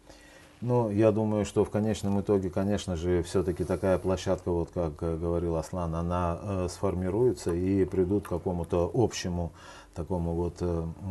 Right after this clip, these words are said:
э, документу, который можно будет уже и обсудить, э, э, в обществе, так сказать, э, широко.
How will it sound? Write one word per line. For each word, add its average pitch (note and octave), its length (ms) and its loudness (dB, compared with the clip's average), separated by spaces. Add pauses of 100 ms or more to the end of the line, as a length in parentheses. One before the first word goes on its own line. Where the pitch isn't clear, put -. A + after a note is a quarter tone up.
э, F2 260 -2
документу, F#2 540 -2
который F2 340 -2
можно F2+ 320 0
будет E2 320 0
уже F2 400 0
и G2+ 200 2
обсудить, F2+ 720 0
э, E2+ 300 0 (460)
э, F2 200 -2
в E2+ 140 0
обществе, F#2 560 2
так D#2+ 240 -4 (160)
сказать, D#2+ 540 -8
э, E2 140 -6
широко. F2 580 -4